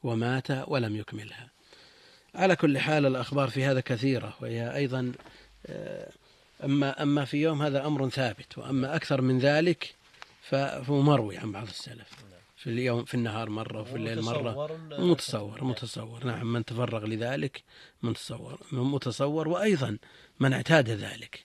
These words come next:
Speaker 2: نعم.
Speaker 1: أنا أعرف شخص اعتكف سنة ألف وأربعمائة وثلاثة عشر ليختم القرآن في يوم فما استطاع، يقرأ عشرين. لماذا؟ لأنه ما اعتاد.
Speaker 2: ما تعود.
Speaker 1: ما تعود.
Speaker 2: نعم.
Speaker 1: صار ديدن قراءة القرآن، اعتكف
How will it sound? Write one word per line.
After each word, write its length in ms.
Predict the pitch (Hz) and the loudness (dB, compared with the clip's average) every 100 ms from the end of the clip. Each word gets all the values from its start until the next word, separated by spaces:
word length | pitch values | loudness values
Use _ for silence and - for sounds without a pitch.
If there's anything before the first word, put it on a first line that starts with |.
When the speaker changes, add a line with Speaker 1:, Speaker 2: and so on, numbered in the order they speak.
| _ | _
Speaker 2:
نعم. 160 | 95 85 _ _ _ _ 139 | -20 -20 _ _ _ _ -6
Speaker 1:
أنا 220 | 120 123 | -4 -2
أعرف 260 | 107 117 | -2 -2
شخص 360 | - 123 - - _ - - _ | 0 -2 -4 -16 _ -20 -20 _
اعتكف 680 | 110 107 139 - 107 - - _ _ _ _ _ | -8 2 2 2 -4 -6 -18 _ _ _ _ _
سنة 300 | - 113 107 117 143 | -8 -4 -4 -4 -2
ألف 420 | 127 123 - - - | 0 -2 -6 -18 -18
وأربعمائة 560 | 151 123 107 104 123 | -6 -6 -4 -4 -4
وثلاثة 400 | 110 113 113 107 | -4 -4 -6 -6
عشر 420 | 127 120 - 117 107 _ - - _ _ - | -6 -6 -6 -10 -12 _ -20 -20 _ _ -4
ليختم 440 | 127 139 - 120 | 0 0 0 -4
القرآن 360 | 117 - 113 110 | -4 -6 -6 -6
في 160 | 107 113 | -4 -4
يوم 140 | 135 | -4
فما 200 | 123 131 | -4 -6
استطاع، 420 | - - - 120 - - | -8 -14 -20 -20 -20 -6
يقرأ 240 | 147 143 135 | -6 -4 -6
عشرين. 420 | 131 - 123 120 _ _ _ _ _ - | -6 -10 -10 -18 _ _ _ _ _ -2
لماذا؟ 500 | 123 117 104 107 131 - _ _ _ - | 0 0 -2 -6 -10 -16 _ _ _ -6
لأنه 120 | 117 | 0
ما 100 | 123 | 0
اعتاد. 300 | 139 117 120 - - | -2 -8 -12 -16 -16
Speaker 2:
ما 140 | 110 | -16
تعود. 320 | 101 104 98 95 - - | -14 -18 -20 -20 -20 -8
Speaker 1:
ما 180 | 139 160 | 0 0
تعود. 420 | - 156 143 135 - _ _ - | 0 -8 -12 -18 -20 _ _ -20
Speaker 2:
نعم. 100 | - | -10
Speaker 1:
صار 300 | - 180 196 | 2 8 8
ديدن 380 | 196 180 151 127 | 10 10 8 4
قراءة 420 | - 127 120 120 | 4 2 2 -2
القرآن، 420 | 113 120 117 143 | -4 -4 -4 -4
اعتكف 560 | 135 160 147 143 147 | -2 -2 0 -2 -2